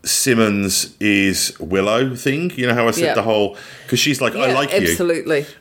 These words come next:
Speaker 1: And it's like she's telling the audience it's okay to
Speaker 2: It's
Speaker 1: like this
Speaker 2: okay to
Speaker 1: character.
Speaker 2: like you, yeah.
Speaker 1: Um, you know, it's, like I say, it's the old Willow trick. Um, we see, they see the Sky's gone, and they're like, "Whoops." I mean, I, I'm surprised they actually took their eyes off her, but I suppose they've, they've been very busy.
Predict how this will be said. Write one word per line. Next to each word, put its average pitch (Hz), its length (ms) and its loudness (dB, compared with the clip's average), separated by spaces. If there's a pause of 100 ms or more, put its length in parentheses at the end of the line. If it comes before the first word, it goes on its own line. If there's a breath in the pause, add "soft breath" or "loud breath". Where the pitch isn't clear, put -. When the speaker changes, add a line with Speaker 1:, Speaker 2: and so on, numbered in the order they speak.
Speaker 1:
And 117 160 2
it's 117 160 -2
like 123 180 0
she's 139 220 0
telling 123 320 0
the 110 100 2
audience 95 540 0
it's - 180 -8
okay 107 300 -2
to - 120 -4
Speaker 2:
It's 120 60 2
Speaker 1:
like 98 120 0
this - 40 0
Speaker 2:
okay 165 120 2
to - 20 -6 (100)
Speaker 1:
character. 123 300 0
Speaker 2:
like 139 260 0
you, 135 400 0
yeah. 110 220 2
Speaker 1:
Um, 104 240 -2 (1200 soft breath)
you 98 80 -2
know, 90 100 2
it's, 95 200 0
like 120 180 0
I - 40 -8
say, 123 120 2
it's 98 100 -2
the 120 80 0
old 101 180 2
Willow 101 200 4
trick. - 360 -2 (460 loud breath)
Um, 104 480 0 (1120)
we 123 160 2
see, 131 300 0
they 120 180 0
see 151 240 0
the 139 80 -2
Sky's 110 400 0
gone, 92 320 0
and 95 100 -2
they're 92 100 2
like, 92 140 0
"Whoops." 92 440 -4
I - 20 -2
mean, 110 160 2
I, 92 300 0
I'm 95 120 0
surprised 107 380 0
they 98 100 2
actually 90 200 -4
took - 200 -4
their 85 140 2
eyes 87 160 2
off 78 140 -6
her, 85 80 -4
but 78 140 -4
I 80 40 -6
suppose 80 280 -2
they've, - 260 -8
they've 82 140 -6
been 82 120 -8
very 76 200 -2
busy. 76 240 -6